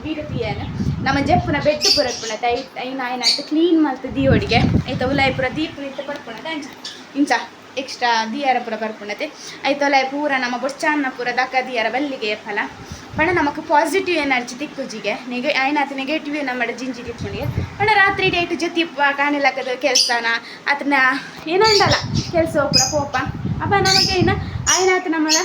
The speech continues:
ಆ, ನೆಗೆಟಿವ್ ಎನರ್ಜಿ ಜಿಂಜಿ ತಿಕ್ಕೊಂಡು ಬಂದು ವೀಡಿಯೋ ತೋದಿದ್ದೆ. ಎಂಕದಾದ ನಾವು ಸರಿ ತೋಜಿಂಡು. ಆ,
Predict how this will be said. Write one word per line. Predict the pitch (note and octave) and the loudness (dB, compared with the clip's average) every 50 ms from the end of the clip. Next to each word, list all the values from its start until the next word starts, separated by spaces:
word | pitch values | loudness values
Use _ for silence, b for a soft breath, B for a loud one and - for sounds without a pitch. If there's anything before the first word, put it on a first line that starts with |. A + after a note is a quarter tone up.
| F4+ - - - - - C4 | -2 -6 -12 -14 -8 -6 -4
ಆ, | B3+ B3 B3 A#3+ A#3+ | -2 -2 -2 -2 -2
ನೆಗೆಟಿವ್ | A#3+ B3+ C4 C4 E4+ E4+ - E4 D#4 D4 | -2 -2 -4 -4 -4 -4 -4 -4 -4 -2
ಎನರ್ಜಿ | C#4+ C#4 C#4 C#4 C#4 - - D4 D4+ | -2 -2 -2 -4 -6 -4 -4 -4 -2
ಜಿಂಜಿ | D4 - - - C4+ | 0 0 0 0 0
ತಿಕ್ಕೊಂಡು | C#4 - - - - - - - | 0 2 2 2 2 2 0 -2
ಬಂದು | - A#3 - - - - A#4 - - - - - - - - - | -2 -2 -4 -4 -4 -4 -4 -6 -8 -14 -14 -12 -12 -12 -6 0
ವೀಡಿಯೋ | D4+ F#4+ G4 F#4+ F#4+ | 2 4 4 4 2
ತೋದಿದ್ದೆ. | - D#4+ D#4 - D#4 F#4 - - B3 A#3+ B3+ C4+ - - F4+ | 0 -2 -4 -2 -2 0 0 2 2 2 0 0 0 0 2
ಎಂಕದಾದ | G4+ A4+ A4+ A4 G#4+ A4 | 2 4 4 4 4 4
ನಾವು | G#4 G#4 G#4 G#4 | 4 4 4 4
ಸರಿ | G4+ G4 G4+ A4+ A#4+ | 4 4 4 4 4
ತೋಜಿಂಡು. | A#4 G#4+ F#4+ C#4 A3+ C4 A#3+ A#3+ B3+ E4 F4 - - - - - - - - - - B3 A#3+ | 4 2 0 -2 -2 -4 -4 -4 -4 -4 -4 -6 -10 -12 -14 -18 -18 -18 -20 -18 -14 -10 -8
ಆ, | A#3 A3+ A3+ | -6 -4 -4